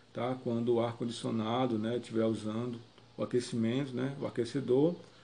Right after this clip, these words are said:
ou do, do refrigerador, né, ou da, ou do ar-condicionado, tá?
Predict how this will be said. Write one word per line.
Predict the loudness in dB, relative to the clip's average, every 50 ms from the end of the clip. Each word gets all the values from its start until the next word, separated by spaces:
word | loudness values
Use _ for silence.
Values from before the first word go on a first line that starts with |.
| -20 -20 -4
ou | 2 4 6 6 6
do, | 6 4 4 2 2 0
do | -2 -2 0 2 2 4 2 2 0 -4 -12 -14 -16
refrigerador, | -18 -4 0 0 4 4 4 4 4 4 4 6 4
né, | 4 2 0
ou | 0 0 0
da, | 0 0 0 0 0 0 -2 -4 -8 -12 -18 -20 -20 -20 -20 -20 -20 -20 -14 -8
ou | -6 2
do | 2 2
ar-condicionado, | 2 4 2 0 0 0 0 0 0 0 0 -2 -4 -8 -12 -18 -14 -10
tá? | -8 -8